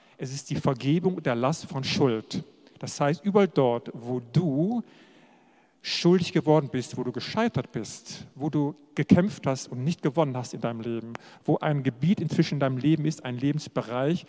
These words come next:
wo nichts wächst, wo nichts gedeiht, wo eine Sackgasse da ist, wo du verantwortlich gewesen bist oder auch andere Menschen. Die Gnade Gottes, jenseits von unseren eigenen menschlichen Kräften,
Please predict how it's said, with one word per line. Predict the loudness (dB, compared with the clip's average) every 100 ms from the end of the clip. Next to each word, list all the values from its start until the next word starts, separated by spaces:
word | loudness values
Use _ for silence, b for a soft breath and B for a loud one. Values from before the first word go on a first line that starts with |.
| B B
wo | -4 -4
nichts | 0 -2 -4 -6
wächst, | -6 -6 -14 -8
wo | -4
nichts | -4 -4 -6
gedeiht, | -6 -4 -6 -8
wo |
eine | -10 -8 -8
Sackgasse | -6 -4 -4 -6 -6
da | -4 -6
ist, | -8 -12 -16 -20 B B -10
wo | -10
du | -4 0
verantwortlich | 0 0 2 2 2 -2
gewesen | -2 -2 -4
bist | -4 -4 -6 -2
oder | 0 2 0
auch | -4 -6
andere | -8 -6 -8
Menschen. | -8 -10 -14 -14 -16 B B B
Die | -12
Gnade | -6 -2 0 0 -2 -4 -4 -4
Gottes, | -2 0 -2 -8 -8
jenseits | -2 0 0 -4 -6
von | -14
unseren | -12 -12 -10
eigenen | -8 -6 -6 -8
menschlichen | -12 -12 -14
Kräften, | -10 -8 -10 -12 -14 -14